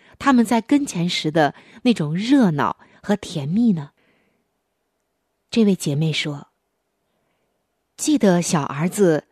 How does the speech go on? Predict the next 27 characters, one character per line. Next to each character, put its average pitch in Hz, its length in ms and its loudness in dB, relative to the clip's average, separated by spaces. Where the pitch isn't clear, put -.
将 240 160 2
要 220 120 4
上 185 360 2
六 254 180 6
年 175 220 4
级 160 160 -4
的 190 100 0
暑 131 220 -8
假， 196 320 -8
可 254 120 -4
以 254 120 0
和 170 380 -2
他 240 160 -4
的 208 140 2
哥 269 200 0
哥 196 160 2
们 131 200 -4
一 254 100 2
起 - 160 -2
去 175 140 -6
参 208 300 -2
加 208 200 2
青 247 300 0
少 202 160 2
年 147 160 -2
团 139 260 -10
契。 - 280 -8